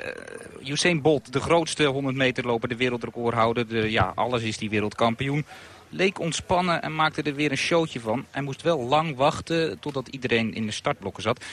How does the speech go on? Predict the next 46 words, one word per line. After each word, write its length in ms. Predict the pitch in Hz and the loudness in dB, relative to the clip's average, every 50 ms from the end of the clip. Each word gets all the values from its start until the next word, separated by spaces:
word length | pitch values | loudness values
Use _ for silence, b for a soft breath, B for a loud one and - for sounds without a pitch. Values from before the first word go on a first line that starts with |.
| B B B | B B B
En 140 | - 117 - | -10 -8 -4
toen, 300 | - 185 175 151 156 - - - - - - _ - _ _ | -2 0 0 0 0 -4 -8 -16 -20 -20 -20 _ -20 _ _
ja, 140 | - 92 - - - - - | -8 -8 -8 -10 -16 -14 -10
toen 160 | - 127 123 | -6 -4 -2
moet 160 | 131 127 120 - | -2 -2 -2 -2
er 60 | 110 | -2
een 60 | 104 | -2
stekkertje 440 | - - - 208 - - - - 135 | -2 -2 -2 -4 -4 -2 -2 -2 -2
losgezeten 600 | 135 175 247 - - - 151 - 123 113 - - | 0 -2 -4 -4 -4 -2 0 2 2 2 2 0
hebben 180 | 113 107 101 104 | -2 -2 -2 -2
in 60 | 101 | -4
zijn 120 | 101 104 | -4 -2
hoofd, 220 | 113 131 127 113 - | -2 -2 -2 -2 -4
want, 220 | 117 113 110 - | -6 -6 -6 -4
eh, 80 | 110 104 95 | -4 -4 -4
een 220 | 95 90 90 98 98 | -4 -4 -4 -6 -6
soort 220 | - 113 110 95 | -4 -4 -4 -2
van 140 | - 104 95 | -4 -4 -2
blackout. 480 | - 107 104 - - - 147 120 110 - | 0 0 0 0 0 0 2 2 2 0
Want 140 | 113 107 | -2 0
hij, 220 | - 127 127 120 117 B B B B B | 2 2 2 2 0 B B B B B
hij 160 | - 135 131 | -4 -2 0
wilde 220 | 131 147 135 127 | 0 0 0 -2
scherp 340 | 117 - - - 180 170 - | -2 -2 0 2 0 0 0
zijn, 240 | - 131 123 120 117 | 0 2 2 2 2
maar 120 | 123 127 | 2 2
hij 160 | 120 127 139 | 2 2 0
ging 220 | 123 - 143 127 104 | 0 -2 -2 -2 0
zo 280 | 101 131 160 165 165 | 2 4 4 4 4
vroeg 320 | 151 - - 147 139 - - | 2 -2 -4 -4 -2 -2 0
weg 360 | - 160 143 120 - - - - - | 2 2 2 2 0 -6 -6 0 2
voordat 280 | 196 185 151 127 117 | 4 4 4 2 -2
het 120 | - 110 - | -4 -4 -6
startschot 380 | - - 151 - - - - - | -4 -4 -4 -4 -6 -8 -10 -6
klonk. 300 | - 110 104 113 127 - B B B B B - | -4 -4 -4 -4 -4 -8 B B B B B -6
Ja, 220 | - - 117 90 - - - - | -2 -2 -2 -2 -4 -8 -20 -6
dan, 260 | - - 127 123 120 117 | 0 2 2 2 2 2
eh, 200 | 107 95 - - | 0 0 -2 -2
is, 280 | 113 110 - - - | -4 -2 -2 -2 0
eh, 120 | 107 101 92 | 0 0 0
het 180 | 87 85 - | 0 0 -2
afgelopen. 480 | - 175 - - 190 180 151 - - - | -2 -2 -2 -2 -2 -2 -2 -2 -2 0
Zo 120 | - 120 | 0 0
zijn 160 | 107 113 107 | 2 2 0
de 80 | 101 92 | 0 0
regels. 500 | 101 131 170 175 - - - - - - | -2 -2 -2 -4 -6 -10 -12 -12 -14 -14